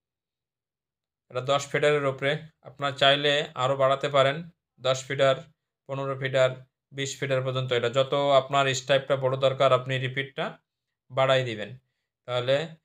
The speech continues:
আপনি কোয়াড ইন্টারলক ডিজাইন তৈরি করতে পারবেন। আমি আপনাদেরকে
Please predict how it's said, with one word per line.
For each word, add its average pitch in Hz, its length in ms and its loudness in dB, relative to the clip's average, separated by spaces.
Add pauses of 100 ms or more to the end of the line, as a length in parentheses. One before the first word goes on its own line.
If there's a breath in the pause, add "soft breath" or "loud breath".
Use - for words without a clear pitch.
(300)
আপনি 135 240 -6 (400)
কোয়াড 131 300 4
ইন্টারলক 131 460 -2 (480)
ডিজাইন 127 380 -2 (200)
তৈরি 120 240 -4
করতে 117 260 -6
পারবেন। 101 280 -2 (1000)
আমি 139 220 -6 (3750)
আপনাদেরকে 139 540 -2